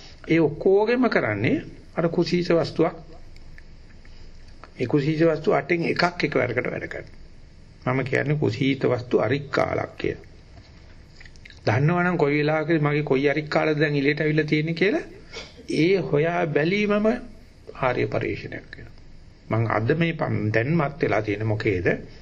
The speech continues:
පමා වෙලා තියෙන මොකේද කියලා ඒ අදාළ කුසීත වස්තු අල්ලගන්න බුදු කෙනෙක් හිටියා නම් බුදුරජාස්තේ ආසය අනුසය ඥානෙ ටොක්කක්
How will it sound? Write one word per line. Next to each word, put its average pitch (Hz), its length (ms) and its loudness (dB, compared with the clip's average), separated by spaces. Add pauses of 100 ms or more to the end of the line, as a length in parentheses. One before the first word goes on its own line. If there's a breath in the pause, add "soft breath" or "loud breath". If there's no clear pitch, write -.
(460 loud breath)
පමා 135 340 0
වෙලා 131 240 2
තියෙන 127 300 0
මොකේද 139 340 0
කියලා 139 260 2
ඒ 135 80 2
අදාළ 135 420 0
කුසීත 143 420 0
වස්තු 151 360 2
අල්ලගන්න 135 500 0 (1500 loud breath)
බුදු 147 220 2
කෙනෙක් 139 260 -4
හිටියා 127 280 2
නම් 170 120 2
බුදුරජාස්තේ 127 520 0
ආසය 117 280 0
අනුසය 117 260 0
ඥානෙ 113 380 2 (580)
ටොක්කක් - 360 -4